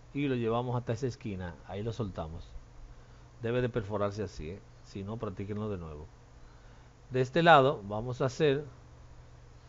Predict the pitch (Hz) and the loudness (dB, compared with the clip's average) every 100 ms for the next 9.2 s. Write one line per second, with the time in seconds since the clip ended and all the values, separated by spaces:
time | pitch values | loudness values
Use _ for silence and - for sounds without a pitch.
0 | - - - - - - - - 117 123 | -20 -20 -20 -20 -20 -10 -8 -2 0 2
1 | 135 151 143 147 143 151 131 117 113 113 | 2 2 2 2 2 4 4 6 2 2
2 | 123 139 135 139 139 123 135 120 113 127 | 4 4 2 2 0 4 6 6 4 2
3 | 147 139 123 120 127 123 131 131 131 143 | 2 2 2 0 -2 -2 0 0 0 0
4 | 131 135 135 143 123 110 131 156 165 - | 2 0 0 0 0 0 0 -2 -4 -12
5 | - - - - 127 110 104 117 131 139 | -20 -20 -20 -6 -2 0 0 0 0 0
6 | - - - - - - - - 131 117 | -4 -14 -20 -20 -20 -18 -14 -6 -4 -4
7 | 107 98 92 90 82 - - - - 139 | -6 -6 -8 -10 -14 -16 -18 -8 -4 0
8 | 156 160 156 - 139 117 143 143 151 - | 2 2 2 2 0 0 2 4 4 4
9 | 220 | 2